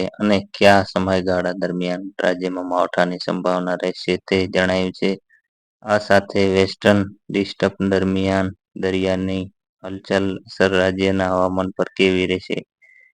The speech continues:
તેની પણ આગાહી કરી છે. સમાચાર આગળ જઈએ. અમદાવાદમાં ડિસેમ્બર મહિનાની શરૂઆત થઈ ચૂકી છે.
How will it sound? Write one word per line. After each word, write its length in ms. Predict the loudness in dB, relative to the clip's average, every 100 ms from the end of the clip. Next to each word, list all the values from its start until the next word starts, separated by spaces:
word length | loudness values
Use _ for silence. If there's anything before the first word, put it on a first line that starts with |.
| _ -12
તેની 280 | -6 -4 -2
પણ 160 | 2
આગાહી 440 | 2 4 2 0 -2
કરી 240 | -2 -2
છે. 160 | -6 -16 -20 _ _ _ -20 -20 _
સમાચાર 500 | -12 -6 -4 0 2
આગળ 320 | 2 2 0 -2
જઈએ. 260 | 0 0 0
અમદાવાદમાં 920 | 0 4 8 8 8 6 4 0 2
ડિસેમ્બર 520 | 0 0 0 2 0 -2
મહિનાની 480 | -10 -10 -10 -10 -6
શરૂઆત 420 | -2 0 0 0
થઈ 200 | -6 -8
ચૂકી 300 | -4 -4 -4
છે. 160 | -4